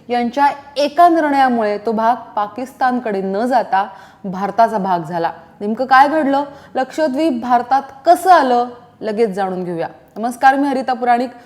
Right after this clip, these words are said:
तुम्ही पाहताय लोकमत. एकोणीसशे सत्तेचाळीस मध्ये जेव्हा भारत आणि पाकिस्तानची फाळणी झाली, तेव्हा लक्षद्वीप बाबत काहीसं संभ्रमाचं वातावरण होतं. भारताला स्वातंत्र्य मिळालं तेव्हा लक्षद्वीप भारत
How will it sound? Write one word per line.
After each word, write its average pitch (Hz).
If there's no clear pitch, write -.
तुम्ही 262
पाहताय 220
लोकमत. 185
एकोणीसशे 359
सत्तेचाळीस 349
मध्ये 339
जेव्हा 320
भारत 285
आणि 277
पाकिस्तानची 254
फाळणी 226
झाली, 269
तेव्हा 277
लक्षद्वीप 269
बाबत 240
काहीसं 240
संभ्रमाचं 262
वातावरण 208
होतं. 170
भारताला 294
स्वातंत्र्य 254
मिळालं 233
तेव्हा 240
लक्षद्वीप 240
भारत 220